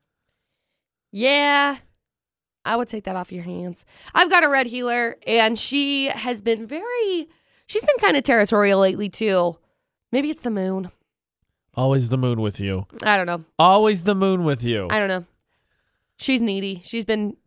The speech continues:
Speaker 1: hoarding the food. Like, "Teasel, you are a chunky monkey. You're fine." She is. <laughs> She, like, she will take her ball and she will drop the ball in the food,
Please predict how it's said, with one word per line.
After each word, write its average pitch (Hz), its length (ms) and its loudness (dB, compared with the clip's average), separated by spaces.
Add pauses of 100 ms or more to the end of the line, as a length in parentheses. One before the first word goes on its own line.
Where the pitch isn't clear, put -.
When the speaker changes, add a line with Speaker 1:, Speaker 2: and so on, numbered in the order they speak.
(120)
Speaker 1:
hoarding 247 440 2
the 240 80 -2
food. 196 480 0 (760)
Like, - 180 -14 (120)
"Teasel, 320 460 2 (720)
you 330 200 6
are 359 240 4
a 262 120 -4
chunky 320 580 0
monkey. 233 680 0 (360)
You're 208 180 -6
fine." 190 540 -4 (3000)
She 208 260 -4
is. 175 420 0 (600)
<laughs> - 100 2 (440)
She, 294 280 2
like, 339 360 2
she 311 220 2
will 339 140 0
take 302 260 -4
her 320 120 0
ball 220 440 4
and 214 160 -2
she 240 80 -2
will 226 140 0
drop 226 260 4
the 254 80 0
ball 208 320 6
in 208 140 2
the 214 80 0
food, 214 420 2